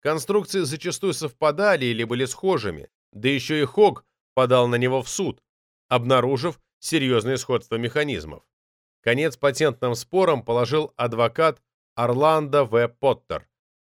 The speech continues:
предложивший объединить патенты, и, заметим, благодаря этому мудрому решению проскользнул в акционеры компании. Зингер соглашается выплатить огромный штраф Хогу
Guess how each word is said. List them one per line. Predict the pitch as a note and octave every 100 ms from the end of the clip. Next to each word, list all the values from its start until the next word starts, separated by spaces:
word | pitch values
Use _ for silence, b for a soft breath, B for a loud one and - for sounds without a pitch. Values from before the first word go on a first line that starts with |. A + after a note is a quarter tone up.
| _
предложивший | C3+ D#3+ E3+ E3 A#3+ G3 A3
объединить | - E3 D#3+ G3+ G#3 A#3 G#3
патенты, | - G3 E3 E2+ - - _ -
и, | D3
заметим, | B2+ C#3+ D3+ C3 C3+
благодаря | C#3 D#3 D#3 D3+ C3
этому | C#3 C#3 C#3+ D3+
мудрому | E3 C#3+ G#2+ G#2+ A#2+
решению | C3 - G#3+ A3+ A#3
проскользнул | G3 A3 - G3 C#3+ A2+ F#3 G#3+
в |
акционеры | G3 - A#2+ B2 D3+
компании. | C#3 A#2 F2 D#2 C#2+ - _ _ _ _ _ _ _ -
Зингер | B2+ A#3+ A3+ G#3
соглашается | G3 F3 F#3+ G3+ G3+ - E3+
выплатить | F#3+ F#3+ F3+ D#3+ E3+
огромный | E3 E3+ D#3 D3
штраф | - C3+ A2
Хогу | - D3 D3 G3 G3